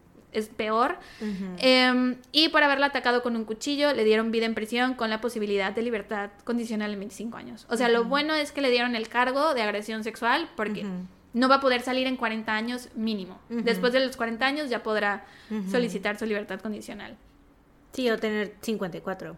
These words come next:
Speaker 1: Ajá, cincuenta y cuatro, cincuenta y cinco, exacto.
Speaker 2: Ujú.
Speaker 1: En dos mil catorce, mientras estaba esperando su juicio, lo tenían como en una institución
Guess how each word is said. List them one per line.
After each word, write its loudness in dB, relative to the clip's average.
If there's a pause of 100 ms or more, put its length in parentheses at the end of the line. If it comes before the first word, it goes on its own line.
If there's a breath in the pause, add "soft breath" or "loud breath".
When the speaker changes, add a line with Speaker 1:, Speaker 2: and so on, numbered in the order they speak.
Speaker 1:
Ajá, 4
cincuenta -2
y -4
cuatro, 0
cincuenta -6
y -12
cinco, -10
exacto. -10
Speaker 2:
Ujú. -8 (680 loud breath)
Speaker 1:
En 6
dos 4
mil -6
catorce, 0
mientras -6
estaba -4
esperando 0
su -2
juicio, 0
lo 0
tenían -4
como -2
en -2
una -2
institución -4